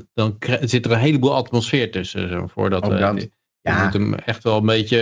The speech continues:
Speaker 1: eh, vol op je knijter krijgen dan.
Speaker 2: Ik, ik bedoel daarmee te zeggen, als je een goede backup maakt, waarbij je dus ook op de andere kant van de planeet je data hebt opgeslagen, en er komt een zonnestorm die alle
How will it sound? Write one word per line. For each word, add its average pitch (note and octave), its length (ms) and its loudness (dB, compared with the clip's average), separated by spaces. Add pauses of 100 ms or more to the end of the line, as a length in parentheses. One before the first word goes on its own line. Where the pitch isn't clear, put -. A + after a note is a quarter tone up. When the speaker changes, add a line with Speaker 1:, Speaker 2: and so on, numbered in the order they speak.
Speaker 1:
eh, A2 260 0
vol B2+ 180 2
op A#2+ 140 0
je A#2+ 100 0
knijter B2+ 380 0
krijgen F#2+ 440 -2
dan. F#2 120 -2
Speaker 2:
Ik, F#2 220 -4
ik A#2+ 140 2
bedoel B2 240 2
daarmee A#2 260 4
te - 80 -8
zeggen, A#2 340 0
als A#2 200 0
je B2 80 4
een A2 100 4
goede C#3+ 320 4
backup A#2 420 2
maakt, F2 300 -2
waarbij G#2 360 0
je G2+ 80 -2
dus G2 360 0
ook A#2+ 360 2
op G#3+ 120 -2
de - 80 2
andere B2+ 300 2
kant G#2 260 -2
van G2+ 160 -2
de G2 80 2
planeet G2 600 2
je G2 240 4
data A#2 500 0
hebt A#2+ 300 -4
opgeslagen, B2 960 -2 (300)
en G#2+ 180 2
er G2 100 0
komt A2+ 340 2
een F#2+ 80 2
zonnestorm G2+ 680 2
die G2 240 -2
alle A2+ 520 2